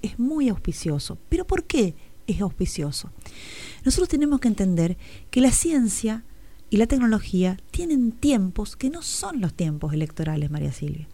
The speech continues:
Nosotros tenemos que tener una comprensión del Estado, que es mucho más que un gobierno. ¿Por qué? Porque si nosotros no logramos,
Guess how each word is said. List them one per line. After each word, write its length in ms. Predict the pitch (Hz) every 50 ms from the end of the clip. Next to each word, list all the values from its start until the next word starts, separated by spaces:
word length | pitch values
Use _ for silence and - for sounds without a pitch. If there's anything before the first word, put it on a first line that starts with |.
| - - - - - - - - -
Nosotros 220 | 247 240 370 359
tenemos 200 | - 339 349 320
que 80 | 285 277
tener 120 | - 247
una 140 | 262 285 262
comprensión 520 | 240 240 214 190 - 202 190 - - 294 302
del 120 | 294 240
Estado, 600 | 185 - - - - 277 277 262 240 196 165 127 135 135 131 127 - - - -
que 80 | - 185
es 120 | - -
mucho 360 | 240 254 285 320 311 - 277 240
más 260 | 214 233 254 262 -
que 180 | - - 269 262
un 180 | 247 233 254
gobierno. 600 | 254 247 208 208 214 208 202 190 160 156 156 151 - - - - - - - - - - - -
¿Por 200 | 320 320 311 -
qué? 300 | - 214 190 160 151 - - -
Porque 300 | 214 208 208 - 226 208
si 160 | - - 240
nosotros 540 | 247 240 - 320 - - 359 339 - - - - - - -
no 180 | 233 226 285 330
logramos, 800 | 330 330 285 285 269 254 233 202 175 160 156 147 - - -